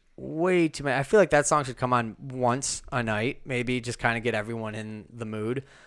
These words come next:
But I hear it, like, I hear it, like, three, four times a night, and it's, like, for the song that's, like,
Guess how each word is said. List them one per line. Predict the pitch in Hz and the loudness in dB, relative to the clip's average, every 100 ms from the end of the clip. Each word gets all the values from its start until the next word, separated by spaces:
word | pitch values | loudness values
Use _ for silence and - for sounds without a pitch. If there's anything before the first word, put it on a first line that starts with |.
| _ - | _ 0
But | 139 | 2
I | |
hear | 135 180 | 4 4
it, | 180 120 | 4 2
like, | 101 92 - - _ _ - | -4 -6 -14 -20 _ _ 0
I | |
hear | 196 | 2
it, | |
like, | 113 - _ - | 2 -4 _ -8
three, | 139 156 | -2 -2
four | - 135 | 0 0
times | 135 127 107 | 0 -6 -6
a | |
night, | 107 120 - - | -6 -6 -8 -10
and | 107 | -10
it's, | 107 113 | -6 -4
like, | 98 | -6
for | - 117 | -6 -6
the | |
song | - 135 175 | -4 -4 -4
that's, | 151 - | -4 -4
like, | 101 | -4